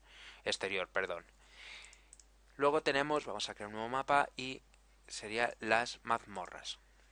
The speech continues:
¿de acuerdo? Las mazmorras, no voy a dibujar una mazmorra porque ya sabéis cómo es. Eh, simplemente mostraros que hay de, de todo tipo, hay de lava, de piedra, de hierro, de hierro digo, de hielo, perdón, eh, enredaderas,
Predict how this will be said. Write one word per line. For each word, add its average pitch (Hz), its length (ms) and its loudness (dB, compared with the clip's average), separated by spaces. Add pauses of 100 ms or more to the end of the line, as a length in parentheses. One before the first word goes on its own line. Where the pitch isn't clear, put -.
¿de 95 60 -10
acuerdo? 113 380 -2 (1160)
Las 101 140 -2
mazmorras, 110 420 0
no 117 140 0
voy 120 100 4
a 110 160 8
dibujar 107 360 0
una 107 100 4
mazmorra 101 420 0
porque 90 240 -6
ya 92 100 -6
sabéis 98 320 -4
cómo 95 300 -4
es. 110 220 -6 (600)
Eh, 92 200 -4
simplemente 101 480 -2
mostraros 101 520 -2
que 104 520 0
hay 95 120 0
de, 101 140 -2
de 98 180 -2
todo 98 240 -2
tipo, 101 260 -4
hay 87 180 -2
de 90 120 -6
lava, 123 360 2
de 101 140 0
piedra, 120 440 -2
de 98 160 -4
hierro, 120 560 -2 (300)
de 92 100 -6
hierro 92 260 -2
digo, 92 360 -2
de 92 160 -4
hielo, 123 340 0
perdón, 117 400 -4 (580)
eh, 98 260 -4
enredaderas, 131 920 0